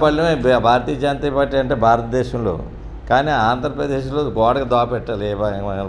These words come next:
పళ్ళెం. ఇక్కడ మాత్రం ఏదో దానికి దోపు లేకుండా ఇక్కడ జరుగుతుంది. ఈ ఒకవేళ ఈ దోపు ఉన్నా మెల్లో కండువాలు వేసుకుని ఒక బిళ్ళలు పెట్టుకుని తిరిగే వాళ్ళకి తప్ప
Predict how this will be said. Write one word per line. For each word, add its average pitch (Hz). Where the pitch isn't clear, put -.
పళ్ళెం. 104
ఇక్కడ 110
మాత్రం 110
ఏదో 120
దానికి 120
దోపు 110
లేకుండా 110
ఇక్కడ 101
జరుగుతుంది. 80
ఈ 113
ఒకవేళ 131
ఈ -
దోపు 147
ఉన్నా 151
మెల్లో 127
కండువాలు 151
వేసుకుని 143
ఒక 117
బిళ్ళలు 127
పెట్టుకుని 131
తిరిగే 127
వాళ్ళకి 123
తప్ప 113